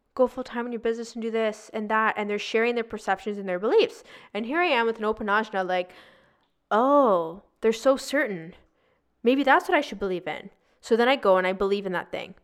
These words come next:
which obviously drove me to, like, jump off into things faster than I needed to. And then we have the open heart center that's like, "Oh, well, this person committed to this and this is what they're doing and this is how they're bringing value. Maybe that's what I should do." And then I start doing these things and I overcommit.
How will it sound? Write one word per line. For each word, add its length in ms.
which 180
obviously 340
drove 280
me 140
to, 120
like, 240
jump 280
off 400
into 240
things 320
faster 360
than 140
I 80
needed 280
to. 260
And 100
then 60
we 80
have 160
the 80
open 180
heart 240
center 400
that's 240
like, 300
"Oh, 400
well, 100
this 160
person 380
committed 380
to 100
this 340
and 160
this 160
is 80
what 160
they're 160
doing 460
and 280
this 200
is 80
how 160
they're 160
bringing 300
value. 300
Maybe 200
that's 260
what 80
I 80
should 180
do." 240
And 120
then 80
I 80
start 260
doing 220
these 140
things 260
and 80
I 60
overcommit. 600